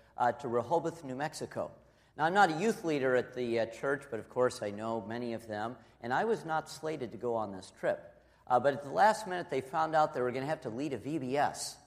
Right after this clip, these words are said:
And I said, "Oh, I can teach the Bible." And so I weaseled my way onto the trip. Uh, and let me tell you, it was a wonderful trip. I think most students and adults at the end of that trip thought,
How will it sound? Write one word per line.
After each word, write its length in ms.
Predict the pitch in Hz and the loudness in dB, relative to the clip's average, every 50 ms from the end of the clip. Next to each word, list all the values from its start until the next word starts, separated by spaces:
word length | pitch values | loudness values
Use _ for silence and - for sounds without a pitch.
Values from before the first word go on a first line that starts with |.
| _ _ _ _ | _ _ _ _
And 80 | - 139 | -6 -6
I 40 | 147 | -4
said, 180 | - 139 127 120 | -4 -6 -6 -6
"Oh, 140 | 226 226 214 | -6 -4 -4
I 120 | 214 220 | -6 -6
can 200 | 220 - 196 180 | -8 -10 -12 -12
teach 340 | - - 202 196 - - - | -12 -12 -14 -14 -14 -16 -16
the 80 | - | -16
Bible." 600 | 120 - 135 165 196 214 - 101 92 110 160 170 - - _ _ _ _ _ _ _ - | -10 -10 -8 -8 -8 -10 -10 -8 -6 -6 -8 -8 -14 -20 _ _ _ _ _ _ _ -16
And 100 | 113 - | -14 -10
so 140 | - 135 | -4 -2
I 80 | 123 113 | -2 -2
weaseled 460 | 110 123 196 240 220 220 214 160 139 135 | -2 -4 -6 -6 -6 -6 -8 -8 -8 -12
my 160 | 135 127 113 | -12 -12 -12
way 320 | 107 135 180 190 104 95 - | -12 -10 -10 -10 -10 -10 -12
onto 200 | - 135 135 123 | -16 -18 -16 -14
the 120 | 104 107 101 | -10 -10 -10
trip. 480 | - - - - - 220 117 - - - - - _ _ _ - _ _ _ _ _ - - _ _ | -10 -12 -20 -14 -12 -12 -12 -12 -14 -20 -20 -20 _ _ _ -20 _ _ _ _ _ -20 -20 _ _
Uh, 240 | - 135 139 135 135 - - - | 2 4 6 6 4 4 0 0
and 300 | 175 170 165 165 160 - - - - - _ _ _ _ _ | 0 2 2 2 0 -2 -6 -10 -18 -20 _ _ _ _ _
let 160 | 151 160 170 | 0 0 0
me 140 | 170 190 170 | 0 -2 -6
tell 200 | 151 - 160 151 | -4 -2 0 0
you, 140 | 147 139 123 | 0 0 0
it 140 | - 165 165 | 0 0 0
was 200 | - - 147 120 | 0 -2 -2 -2
a 60 | 143 | -4
wonderful 480 | 120 120 143 160 - 190 180 - - 185 | -4 -2 -4 -4 -4 -4 -8 -6 -8 -10
trip. 300 | - - - 135 131 - | -8 -4 -2 -2 -2 0
I 140 | - 135 139 | -2 -2 -2
think 320 | 143 139 - 185 170 160 - - - - _ _ _ _ _ 120 | -2 -4 -6 -6 -6 -6 -8 -14 -20 -20 _ _ _ _ _ -8
most 640 | 113 117 123 135 147 170 190 214 202 - - - - - _ _ _ _ _ _ _ _ | -6 -4 0 2 2 2 2 0 -2 -8 -12 -14 -18 -20 _ _ _ _ _ _ _ _
students 560 | - - - - 190 190 180 185 185 170 - - - | -16 -16 -10 -8 -8 -6 -6 -6 -8 -8 -10 -12 -10
and 200 | 156 151 170 185 | -10 -8 -6 -8
adults 500 | 175 - 170 185 165 110 - - - - - - | -6 -6 -6 -6 -6 -8 -10 -12 -16 -16 -6 -6
at 140 | 151 - | -6 -4
the 180 | - 143 139 147 | -2 -2 -2 -2
end 140 | 156 190 190 | -2 -4 -6
of 100 | 160 - | -4 -2
that 240 | 175 165 160 165 - | -2 -2 -2 -4 -6
trip 340 | - 175 175 175 175 - | -4 -4 -4 -4 -6 -8
thought, 520 | - 151 139 139 139 139 - - - - | 0 2 4 4 4 4 2 -6 -14 -20